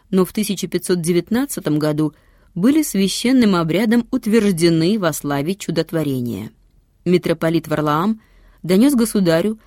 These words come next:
что многие слепцы, с усердием лобызая руку Алексия, прозрели. Собралось всё духовенство и несметное число людей при колокольном звоне,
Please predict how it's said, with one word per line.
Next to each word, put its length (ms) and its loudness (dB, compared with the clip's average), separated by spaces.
что 220 0
многие 420 4
слепцы, 720 -2
с 80 -10
усердием 680 0
лобызая 580 2
руку 280 -2
Алексия, 600 0
прозрели. 680 -2
Собралось 540 0
всё 220 -4
духовенство 680 0
и 60 2
несметное 560 -2
число 300 -2
людей 480 0
при 140 4
колокольном 600 0
звоне, 560 -4